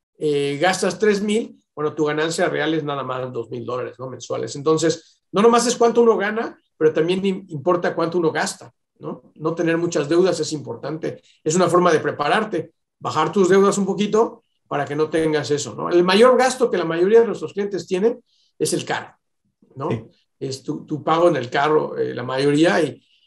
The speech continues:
Speaker 1: y disculpe lo que voy a decir, pero el comprar un carro nuevo es una de las cosas, en mi opinión, y, y, y cuestión financiera,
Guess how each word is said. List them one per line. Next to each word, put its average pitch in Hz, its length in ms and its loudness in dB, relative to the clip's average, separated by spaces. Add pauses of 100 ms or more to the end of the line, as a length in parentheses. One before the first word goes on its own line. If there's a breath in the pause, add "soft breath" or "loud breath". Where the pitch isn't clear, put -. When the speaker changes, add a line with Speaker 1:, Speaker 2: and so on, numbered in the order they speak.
Speaker 1:
y 139 80 -8
disculpe 165 360 0
lo 160 100 6
que 160 80 2
voy 160 180 6
a 165 40 4
decir, 170 380 0
pero 139 420 -2 (280)
el 156 180 0
comprar 160 360 0
un 180 140 -2
carro 185 300 2
nuevo 202 400 2
es - 120 -6
una 170 120 -2
de 160 60 -2
las 151 280 -6 (340)
cosas, 165 480 -6 (200)
en 147 140 -4
mi 160 100 4
opinión, 190 720 0
y, 151 160 -6
y, 147 320 -8
y 151 100 -14
cuestión 165 400 -2
financiera, 175 640 0